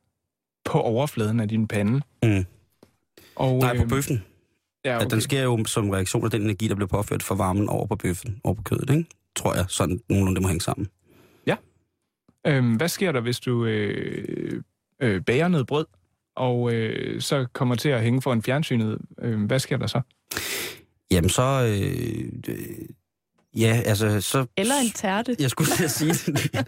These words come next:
Speaker 2: <laughs> Så, øh, så, øh, så forkulder proteinerne sukkerstoffet. Altså, det går hen og bliver helt sort, og det bliver, øh, ganske uspiseligt, og antager også en helt anden form rent konsistensmæssigt.
Speaker 1: Ja,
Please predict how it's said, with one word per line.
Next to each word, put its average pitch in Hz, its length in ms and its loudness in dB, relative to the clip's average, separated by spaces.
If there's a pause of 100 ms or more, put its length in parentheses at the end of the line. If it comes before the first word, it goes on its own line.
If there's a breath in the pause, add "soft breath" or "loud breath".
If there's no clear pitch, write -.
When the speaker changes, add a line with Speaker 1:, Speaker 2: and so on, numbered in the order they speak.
(120)
Speaker 2:
<laughs> - 480 -4
Så, 139 100 2 (180)
øh, 101 580 0
så, 127 460 0
øh, 90 200 -2 (280)
så - 380 -4
forkulder 143 420 0
proteinerne 123 600 0
sukkerstoffet. 113 800 0
Altså, 104 180 0
det 104 120 0
går 113 80 0
hen 110 220 2
og 110 100 -2
bliver 107 140 2
helt 113 180 0
sort, 156 300 0 (120)
og 110 120 0
det 107 100 -2
bliver, 101 540 2
øh, 92 140 0
ganske - 260 0
uspiseligt, 117 560 -2
og 101 240 2
antager 101 260 0
også 98 180 0
en 107 60 2
helt 104 160 0
anden 101 160 0
form 92 240 0
rent 85 140 0
konsistensmæssigt. - 680 -4 (640 loud breath)
Speaker 1:
Ja, 170 140 0